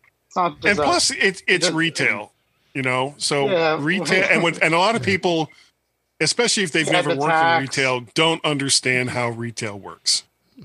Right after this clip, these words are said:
Speaker 1: Yeah, yeah, the tax here and, you know, things like that. And it's the Angry Birds and blah, blah, blah, and, you know, th-, the stuff.
Speaker 3: <laughs>
Speaker 1: It just, it,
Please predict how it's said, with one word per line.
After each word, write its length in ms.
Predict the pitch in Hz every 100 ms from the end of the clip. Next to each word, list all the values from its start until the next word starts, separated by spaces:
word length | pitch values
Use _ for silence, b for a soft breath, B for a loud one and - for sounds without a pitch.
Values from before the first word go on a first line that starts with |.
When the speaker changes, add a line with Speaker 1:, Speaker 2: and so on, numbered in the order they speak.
| - _
Speaker 1:
Yeah, 360 | 202 196 196 190
yeah, 320 | 175 165 165
the 120 | 151
tax 540 | 139 147 143 147 147
here 440 | - 143 143 143 143
and, 300 | 135 135 135
you 80 | 135
know, 340 | 131 127 131
things 280 | 131 135 131
like 180 | 131 131
that. 220 | 135 127
And 220 | 131 131 131 _ _ _ _
it's 220 | 151 135
the 140 | 156 147
Angry 300 | 147 139 143
Birds 460 | 135 135 135 131
and 160 | 135 131
blah, 160 | 135
blah, 160 | 131 135
blah, 300 | 127 127 131
and, 260 | 131 127 123
you 80 | 139
know, 200 | 127 127
th-, 160 | - -
the 100 | 127
stuff. 240 | - 127 - - -
Speaker 3:
<laughs> 200 | - -
Speaker 1:
It 80 | 160
just, 340 | 160 - - - _
it, 300 | 190 180 180